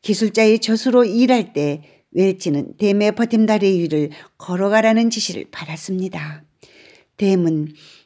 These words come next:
제재소가 위치한 수면에서 오십 피트 정도의 높이로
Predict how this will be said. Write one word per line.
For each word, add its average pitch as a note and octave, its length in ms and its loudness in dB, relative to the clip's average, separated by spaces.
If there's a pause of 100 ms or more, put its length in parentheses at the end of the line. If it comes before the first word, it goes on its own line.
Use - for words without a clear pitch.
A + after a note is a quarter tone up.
(100)
제재소가 A3+ 520 2
위치한 A#3 440 2
수면에서 B3 760 2 (300)
오십 B3+ 320 2
피트 C#4+ 240 4
정도의 A3+ 400 4
높이로 D#3 560 -2